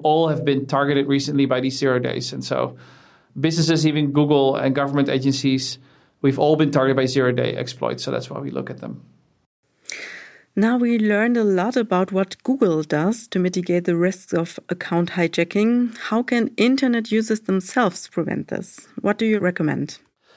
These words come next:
Speaker 1: Yeah, I think there's a number of steps a person can take to make sure that their account doesn't get hijacked, right? Um, first of all, you use strong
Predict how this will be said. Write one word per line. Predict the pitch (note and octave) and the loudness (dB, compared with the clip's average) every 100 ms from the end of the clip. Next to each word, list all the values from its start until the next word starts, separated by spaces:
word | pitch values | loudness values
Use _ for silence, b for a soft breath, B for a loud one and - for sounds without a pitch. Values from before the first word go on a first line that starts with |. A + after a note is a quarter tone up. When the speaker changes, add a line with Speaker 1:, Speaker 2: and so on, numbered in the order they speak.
| b b b | b b b
Speaker 1:
Yeah, | - A3+ | -2 -2
I | D3+ | 0
think | B3 A#3+ | 0 0
there's | F3+ | 2
a | E3 | 2
number | G3 A#3 | 2 2
of | G3 | 0
steps | - F#3+ F3+ - | 0 0 -2 -2
a | D#3+ | -2
person | E3+ E3 D#3+ | 0 0 0
can | D#3 C#3+ | 0 0
take | D3+ D#3+ F3 | 0 -2 -2
to | - D3 | 0 2
make | C#3+ C#3+ | 2 0
sure | - D3+ D3+ | 0 2 4
that | C#3 C3+ | 2 2
their | C#3+ C#3 C3+ C3 - _ _ _ _ | 2 4 4 2 -2 _ _ _ _
account | D#3 D#3 D3 D3+ D3 | -6 -2 0 0 0
doesn't | C#3+ D3+ C#3 | 0 0 0
get | C#3+ | 0
hijacked, | C#3+ C3+ C#3 E3+ F3 | 0 -4 -2 -4 0
right? | D3+ F#3 F#3 b b b b b _ - | 0 0 -4 b b b b b _ -4
Um, | D#3 | -2
first | D#3+ C#4+ C#4 | 0 0 2
of | G3+ | 4
all, | F#3+ | 4
you | E3 | 4
use | F#3+ A3 | 4 2
strong | - - F#3 F3+ G#3+ B3+ C#4+ | 0 -2 2 4 6 6 6